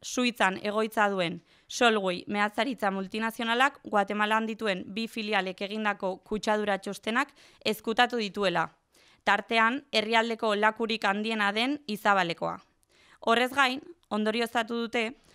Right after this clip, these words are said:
zonaldean bizi diren komunitateen biziraupen laboreei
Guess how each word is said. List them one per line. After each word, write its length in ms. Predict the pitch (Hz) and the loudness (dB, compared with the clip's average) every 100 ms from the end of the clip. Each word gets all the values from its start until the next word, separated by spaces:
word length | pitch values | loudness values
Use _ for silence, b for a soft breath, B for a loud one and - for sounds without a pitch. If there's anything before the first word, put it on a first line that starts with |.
| b - | b -2
zonaldean 540 | 233 226 247 254 240 | 2 4 4 2 2
bizi 240 | 233 233 | -4 -4
diren 240 | 220 202 190 | -4 -4 -4
komunitateen 720 | 196 208 220 220 202 196 185 - | -4 -4 -2 0 0 -2 -4 -4
biziraupen 640 | 208 - 226 226 220 208 | -6 -2 2 2 2 2
laboreei 560 | 196 202 214 220 240 | 4 4 0 -2 -4